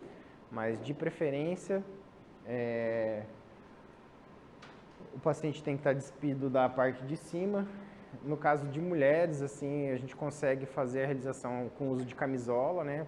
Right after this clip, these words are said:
por debaixo da camisola, pra não ficar com os seios à mostras.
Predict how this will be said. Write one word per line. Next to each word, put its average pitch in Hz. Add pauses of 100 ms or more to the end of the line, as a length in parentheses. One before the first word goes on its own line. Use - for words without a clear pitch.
por 135
debaixo 117
da 127
camisola, 127
pra 123
não 117
ficar 117 (720)
com 127
os 120
seios 123
à 135
mostras. 151